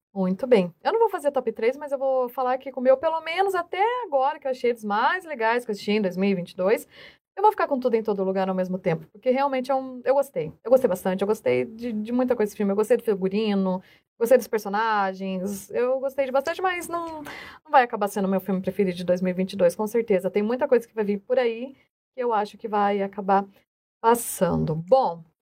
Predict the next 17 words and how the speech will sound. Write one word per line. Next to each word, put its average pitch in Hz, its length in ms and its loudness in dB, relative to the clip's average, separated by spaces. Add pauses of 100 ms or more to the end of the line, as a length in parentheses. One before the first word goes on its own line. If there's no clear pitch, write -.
(400)
gente, 381 260 0
lembrando 339 460 0
que 359 100 -12
o - 20 -10
nosso 302 280 0
programa, 247 400 0
ele 247 120 2
é 220 60 0
quinzenal, 269 880 0
tá 214 160 -2
bem? 208 300 -2
A 277 40 2
gente 240 240 -2
retorna 233 400 0
daqui 220 440 0
a 233 80 2
duas 233 880 -2